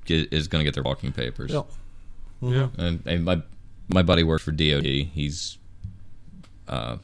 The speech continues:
Speaker 1: under contract for them right now, and he's just getting a new boss. And, you know, I, I've been ragging on him to win after election. Yeah. You ready for it? Have you, have you heard anything?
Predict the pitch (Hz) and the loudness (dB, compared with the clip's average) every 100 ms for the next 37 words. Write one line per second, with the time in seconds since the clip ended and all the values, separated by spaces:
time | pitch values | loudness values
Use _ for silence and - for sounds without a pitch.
0 | - 71 71 - 69 67 67 - 65 65 | -6 -4 -2 -2 -2 0 -4 -4 -4 -2
1 | 65 67 - 64 65 - - - - - | -2 -2 -2 -4 -4 -10 -16 -16 -14 -6
2 | - 76 73 76 - - 90 - - - | 6 6 8 4 -2 2 4 4 0 0
3 | 65 71 64 64 - - - - - - | 0 0 0 -2 -2 -4 -8 -10 -12 -12
4 | - - - - - - - - - 76 | -12 -10 -12 -14 -16 -16 -16 -10 -2 0
5 | 71 - - - - 64 67 - - 71 | 2 0 -4 -2 0 2 0 -2 -2 -2
6 | 71 67 64 60 62 64 67 67 65 65 | 0 0 -2 -2 -4 -4 -4 -4 -4 -4
7 | 67 67 60 65 69 - 73 - - - | -6 -8 -6 -2 -2 -2 -4 -6 -4 0
8 | - - - - - - - 80 85 107 | 0 -2 -6 -6 -8 -8 -4 0 4 6
9 | 131 151 147 160 170 180 71 92 92 98 | 6 4 4 4 6 4 2 2 2 2
10 | 90 85 - 95 95 131 143 156 160 170 | 0 -2 0 2 4 4 4 2 0 0
11 | 175 175 | 0 -2